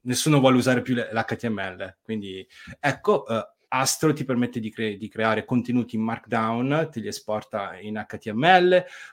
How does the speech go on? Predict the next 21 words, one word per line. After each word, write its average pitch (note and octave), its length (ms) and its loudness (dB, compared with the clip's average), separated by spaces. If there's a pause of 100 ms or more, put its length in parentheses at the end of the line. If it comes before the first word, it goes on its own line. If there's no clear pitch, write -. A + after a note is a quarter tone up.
poi G#2+ 560 -2 (160)
supporta - 460 -6
anche A2+ 320 -2
M A#2+ 220 4
D C3 360 4
X, D3 580 0
che A2 540 -2
ti - 120 -20
permette A2 400 -6
di A2 80 -4
importare, G#2+ 920 -2 (680)
eh, G#2 640 0
componenti B2 760 2
dentro A2 340 -4
M G#2+ 120 -4
D A#2 320 0
X, - 240 -4
eh, A2 480 0 (220)
quindi A2 380 -2
hai A2+ 320 0
un, A2 260 -2